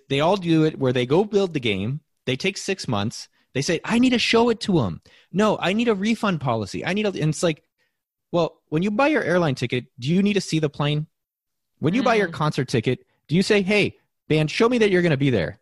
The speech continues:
Speaker 1: And guess what? Now they're actually not showing up.
Speaker 2: Wow.
Speaker 1: My important part is once you get the money, it's much easier to deliver. So once you have it, it's so easy to go say, "Well, now I can go be resourceful." But to go and say, "Well, I have something, let me go try to find buyers,"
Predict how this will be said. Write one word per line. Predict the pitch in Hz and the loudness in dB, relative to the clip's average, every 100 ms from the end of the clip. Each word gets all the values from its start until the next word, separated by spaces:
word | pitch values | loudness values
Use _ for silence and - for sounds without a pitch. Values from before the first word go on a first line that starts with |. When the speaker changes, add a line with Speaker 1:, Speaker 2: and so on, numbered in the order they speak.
| _ | _
Speaker 1:
And | 143 | -4
guess | 180 | -2
what? | 156 - | -2 -2
Now | 143 214 | 0 2
they're | 180 | 0
actually | - 160 | 0 -4
not | 151 | -2
showing | - 147 135 | 0 0 0
up. | 135 - - | -2 -6 -20
Speaker 2:
Wow. | 160 165 160 156 156 _ _ | -14 -10 -8 -10 -12 _ _
Speaker 1:
My | 175 175 | -2 -2
important | 185 330 277 | 0 0 2
part | 190 | 0
is | 151 151 - | -2 -4 -2
once | 196 277 | -2 0
you | 269 | -2
get | 202 | 0
the | |
money, | 139 147 | 0 0
it's | 110 127 | -2 -2
much | 170 - | -2 0
easier | 147 131 | 0 0
to | 123 123 | -2 -2
deliver. | 117 110 - - _ - | 0 0 0 -8 _ -2
So | 175 | 2
once | 165 269 285 | 4 2 2
you | 208 | 0
have | 165 190 147 | 2 0 0
it, | 110 _ - | -4 _ -12
it's | - | -10
so | - 247 294 254 | -2 2 2 2
easy | 196 165 | 0 0
to | |
go | 143 143 | 2 2
say, | 160 | 2
"Well, | 143 220 240 | 2 2 0
now | 156 202 247 | -2 0 0
I | |
can | 247 196 | 0 2
go | 185 | 2
be | 175 | 2
resourceful." | 139 117 117 120 - 85 - _ _ _ | 2 0 -2 -2 -4 -10 -12 _ _ _
But | 156 147 | -2 0
to | 160 | 2
go | 208 | 2
and | 226 | 2
say, | 214 156 | 2 -2
"Well, | - | -2
I | 147 | -4
have | 180 185 | -2 -2
something, | 180 151 | -4 -2
let | 165 | -2
me | 180 | 2
go | 170 | 0
try | 151 165 | 0 -4
to | 151 | -2
find | 139 113 | -2 -2
buyers," | 107 131 147 117 113 | -2 0 0 0 -4